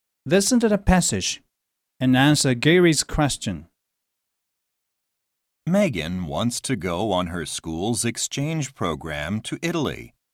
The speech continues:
Speaker 2: She would like to learn to speak Italian better, and she wants to try real Italian food.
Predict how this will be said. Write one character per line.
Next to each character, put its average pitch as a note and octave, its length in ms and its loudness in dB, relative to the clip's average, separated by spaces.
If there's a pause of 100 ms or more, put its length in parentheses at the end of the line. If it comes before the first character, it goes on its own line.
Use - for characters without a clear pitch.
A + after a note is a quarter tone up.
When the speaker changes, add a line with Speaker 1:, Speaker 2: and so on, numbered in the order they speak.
(340)
Speaker 2:
She - 240 0
would D#3 200 0
like F#3 320 -2
to - 120 -4
learn G2+ 360 0
to A#2+ 120 -4
speak F2 420 -4
Italian A2 680 0
better, C#2 440 -2 (540)
and F#2+ 220 -2
she F2 160 -4
wants G2+ 320 -2
to - 160 -4
try A2+ 420 0
real E2 540 -2
Italian G#2 600 -2
food. B2+ 540 -4